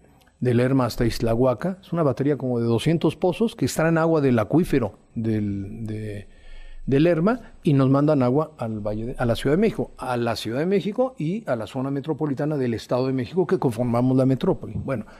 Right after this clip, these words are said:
les voy a dar un dato revelador que no lo, no lo pongo aquí.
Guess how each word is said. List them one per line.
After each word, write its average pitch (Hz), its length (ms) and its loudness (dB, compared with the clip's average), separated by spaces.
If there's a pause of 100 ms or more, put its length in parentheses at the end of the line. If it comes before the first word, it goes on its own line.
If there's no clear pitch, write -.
(280)
les 143 120 -2
voy 180 140 6
a 180 40 6
dar 180 120 6
un 175 100 4
dato 165 380 2 (400)
revelador 127 500 2
que 117 120 0
no 117 140 4
lo, 110 260 2
no 117 120 2
lo 120 100 0
pongo 120 240 -2
aquí. 110 260 -8